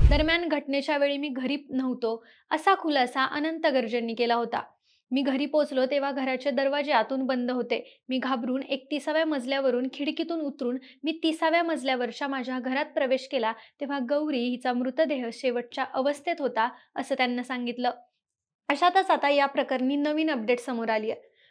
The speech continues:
पोलिसांनी काल मध्यरात्री अनंत गर्जे याला अटक केली आहे.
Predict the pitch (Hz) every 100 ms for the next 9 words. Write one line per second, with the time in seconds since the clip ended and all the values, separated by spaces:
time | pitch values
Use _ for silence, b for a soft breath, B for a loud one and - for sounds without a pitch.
0 | b 311 311 320 339 330 349 320 311 285
1 | 233 277 294 285 311 285 285 285 302 277
2 | 233 254 247 254 254 269 262 277 247 254
3 | 254